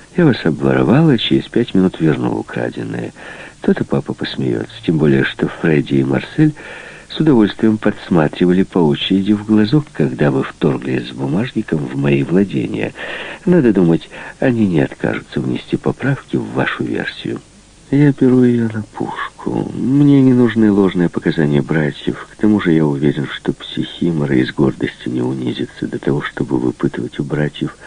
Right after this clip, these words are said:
что им известно из этой истории.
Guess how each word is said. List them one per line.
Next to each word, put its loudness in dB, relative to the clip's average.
что -2
им -2
известно -8
из -8
этой -8
истории. -10